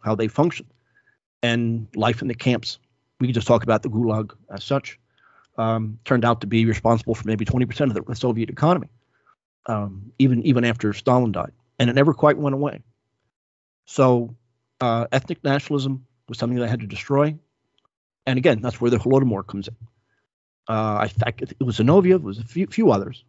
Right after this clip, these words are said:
you know, Apfelbaum was his real name, made it clear that this wasn't so much an economic matter, but worrying about a prosperous group of farmers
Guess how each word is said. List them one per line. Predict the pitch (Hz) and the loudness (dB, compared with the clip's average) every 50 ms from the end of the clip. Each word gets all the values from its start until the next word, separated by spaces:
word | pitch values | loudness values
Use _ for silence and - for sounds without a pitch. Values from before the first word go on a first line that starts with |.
| _ _ _ _ _ | _ _ _ _ _
you | - | -10
know, | 110 - | -4 -2
Apfelbaum | - - - 120 113 98 92 90 - - 113 | 0 0 0 0 0 -2 -2 -4 -6 -6 -8
was | 113 104 | -10 -12
his | 101 104 - | -10 -8 -8
real | 101 101 | -8 -8
name, | 101 92 87 - - _ _ _ _ _ _ _ _ _ _ _ _ _ _ _ _ _ _ _ _ | -8 -12 -16 -18 -20 _ _ _ _ _ _ _ _ _ _ _ _ _ _ _ _ _ _ _ _
made | - 127 127 120 | 0 2 2 2
it | 120 117 | 0 -4
clear | - - 165 185 147 104 98 | 0 4 4 4 4 2 -2
that | 90 - - _ | -8 -14 -10 _
this | - 240 214 - | -8 -8 -6 -4
wasn't | 214 226 196 175 139 - | -2 -2 -2 -2 -4 -8
so | - - - 160 | -6 -4 -2 0
much | 156 147 139 - - | 2 2 0 0 -2
an | 117 | -4
economic | 123 113 - 113 117 139 147 147 127 - | -4 -4 -2 0 2 2 2 2 0 -4
matter, | 87 73 - - - _ _ _ _ _ _ _ _ _ _ _ - | -8 -16 -16 -18 -20 _ _ _ _ _ _ _ _ _ _ _ 0
but | 123 113 120 - | 0 0 0 -4
worrying | - 117 113 117 143 190 202 208 226 233 196 | -10 -2 2 4 4 4 4 2 0 0 0
about | 170 139 117 131 123 120 120 127 113 | 0 0 2 2 2 2 2 0 -2
a | - 110 | -6 -8
prosperous | 107 - - 117 135 165 - - 175 170 - | -8 -6 -2 0 0 0 0 -2 -6 -6 -4
group | - 143 139 131 | -2 -2 -2 -2
of | 131 127 | -4 -6
farmers | - 143 135 127 123 - - - - | -4 -2 -2 -2 -2 -4 -8 -14 -20